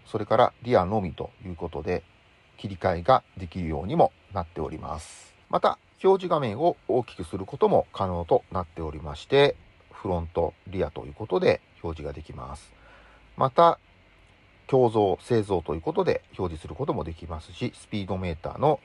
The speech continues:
表示も可能となっております。で、さらに単一画面でフロントとリアの画面も表示することも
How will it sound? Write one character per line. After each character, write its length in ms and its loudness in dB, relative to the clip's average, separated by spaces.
表 180 -6
示 40 -12
も 200 2
可 140 -8
能 200 -10
と 180 4
な 100 -6
っ 40 -8
て 240 -14
お 120 -14
り 160 -20
ま 140 0
す。 200 -16
で、 80 -4
さ 120 2
ら 120 4
に 260 -4
単 240 2
一 120 -8
画 140 2
面 220 -4
で 240 6
フ 80 -6
ロ 100 -2
ン 60 -8
ト 80 -18
と 180 2
リ 100 0
ア 60 0
の 240 -2
画 120 0
面 200 -8
も 240 4
表 160 -2
示 80 -16
す 60 -12
る 80 -12
こ 120 -8
と 100 2
も 160 0